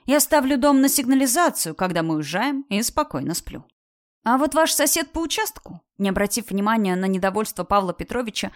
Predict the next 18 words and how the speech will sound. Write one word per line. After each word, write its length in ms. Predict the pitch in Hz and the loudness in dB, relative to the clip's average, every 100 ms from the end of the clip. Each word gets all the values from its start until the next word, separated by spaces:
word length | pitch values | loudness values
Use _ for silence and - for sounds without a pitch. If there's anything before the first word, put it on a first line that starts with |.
| - - | -16 -4
продолжил 480 | 220 220 190 156 160 | 0 2 0 -2 -6
полицейский, 640 | 180 214 170 147 - 165 _ _ | -4 -4 -4 -6 -10 -16 _ _
"поставил, 600 | - 330 - 185 175 196 - | 0 0 2 -2 -2 -8 -8
и 80 | 185 | 0
одна 280 | 190 196 214 | 0 2 0
камера 440 | 269 349 349 311 | 2 2 4 4
немного 500 | 311 269 208 247 294 | 6 6 4 2 0
бьёт 340 | 285 185 185 240 | -2 -2 -2 0
на 120 | 240 | 0
ваш 200 | 165 165 | 0 -2
забор. 380 | 185 113 - - - - - | -4 -4 -12 -16 -20 -16 0
Хорошая 480 | 330 381 294 185 | 2 4 2 -2
такая 240 | - - 160 | -6 -8 -8
камера, 420 | - 185 160 - - | -6 -6 -6 -12 -2
с 100 | - | -2
опцией 320 | 175 - 196 | 0 0 2
ночного 420 | 240 277 269 214 | 0 2 2 2
видения. 460 | 269 190 147 127 | 0 -4 -6 -10